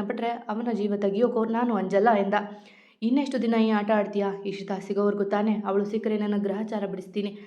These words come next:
ನನ್ನ ಗಂಡನಿಗೆ ಹೇಳಿ ನಿನ್ನ ಕೈ ಕಾಲು ಮುರಿಲಿಲ್ಲ ಅಂದ್ರೆ ನೋಡು" ಎಂದು ಎಚ್ಚರಿಕೆ ಕೊಟ್ಟಳು. ಗಹ ಕೈಸಿ ನಕ್ಕು, "ಇಶಿತಾ ನಿನ್ ಕೈಗೆ just ಈ ಜನ್ಮದಲ್ಲಿ ಸಿಗಲ್ಲ.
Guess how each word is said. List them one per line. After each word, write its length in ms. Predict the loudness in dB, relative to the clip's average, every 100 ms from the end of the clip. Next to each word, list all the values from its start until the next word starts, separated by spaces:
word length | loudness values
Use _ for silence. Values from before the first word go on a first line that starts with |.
| -20 -8
ನನ್ನ 160 | -2 0 0
ಗಂಡನಿಗೆ 360 | 0 0 0
ಹೇಳಿ 160 | -2 -2
ನಿನ್ನ 220 | 0 0
ಕೈ 180 | 0 -2
ಕಾಲು 220 | 0 2
ಮುರಿಲಿಲ್ಲ 380 | 2 2 4 2
ಅಂದ್ರೆ 220 | 2 0
ನೋಡು" 340 | 2 2 2
ಎಂದು 340 | 0 0 2 0 -4 -8 -6
ಎಚ್ಚರಿಕೆ 400 | -2 -2 -2 -2
ಕೊಟ್ಟಳು. 640 | -2 2 2 2 -6 -6
ಗಹ 240 | -4 -4 -4
ಕೈಸಿ 300 | 0 2 2
ನಕ್ಕು, 360 | -2 0 -2 -4 -10 -8
"ಇಶಿತಾ 360 | -4 -4 -2 0
ನಿನ್ 180 | 0 0
ಕೈಗೆ 300 | 0 0 -2
just 340 | -2 -4 -4 -6
ಈ 140 | -4
ಜನ್ಮದಲ್ಲಿ 500 | 0 2 2 4 2
ಸಿಗಲ್ಲ. 320 | 0 2 2